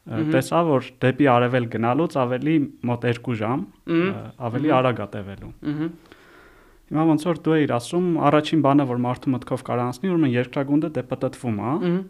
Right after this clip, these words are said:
Speaker 1: մհմ։
Speaker 2: ու պտտվում ա արևմուտքից արևելք ուղղությամբ։ Իսկ
Speaker 1: Մհմ,
Speaker 2: երբ որ
Speaker 1: մհմ։
Speaker 2: դու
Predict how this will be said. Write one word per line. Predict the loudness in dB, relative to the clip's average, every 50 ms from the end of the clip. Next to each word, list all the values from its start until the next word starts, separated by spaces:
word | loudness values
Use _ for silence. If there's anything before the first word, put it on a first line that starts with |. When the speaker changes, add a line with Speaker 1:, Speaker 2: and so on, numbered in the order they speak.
| _ _
Speaker 1:
մհմ։ | -12 -10 -8 -6 -2 -2 -2
Speaker 2:
ու | 0
պտտվում | 0 -2 -2 0 -2 -4 -2 0 0 2 4
ա | 4 4 2 2
արևմուտքից | 2 2 2 2 2 2 2 0 0 -2 -6 -2 0
արևելք | 2 2 2 2 2 2 0 -2 -2 -6
ուղղությամբ։ | -6 -4 -4 -6 -6 -6 -12 -12 -14 -16 -18 _
Իսկ | -8 -6 -4 -2
Speaker 1:
Մհմ, | -2 -2
Speaker 2:
երբ | -2 -4 -4 -4 -6
որ | -6 -4
Speaker 1:
մհմ։ | -2
Speaker 2:
դու | -2 0 0